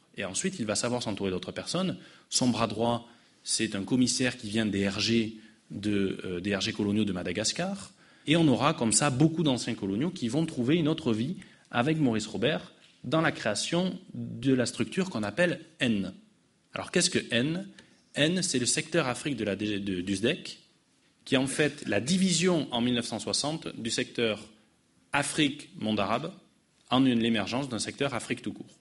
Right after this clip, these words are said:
Et ce secteur Afrique obtient une tolérance de la direction générale et de Focard,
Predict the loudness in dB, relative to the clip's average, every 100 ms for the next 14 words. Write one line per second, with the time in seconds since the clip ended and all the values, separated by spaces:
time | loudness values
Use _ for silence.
0 | _ -20 -20 -2 2 2 2 2 2 2
1 | 0 -6 -6 -4 -4 0 2 2 4 2
2 | 2 0 -2 -4 -2 -2 -4 -4 -4 -2
3 | 0 -2 -4 -14 -20 _ 4 4 4 -4
4 | -14 -6 -4 -2 -2 0 -2 -6